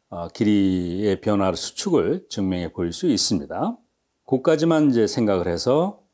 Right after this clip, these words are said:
어, 이 수식을 그대로 전개를 해보면, 어,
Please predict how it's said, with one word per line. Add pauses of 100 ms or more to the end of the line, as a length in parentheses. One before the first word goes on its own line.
어,
이
수식을
그대로
전개를
해보면, (400)
어,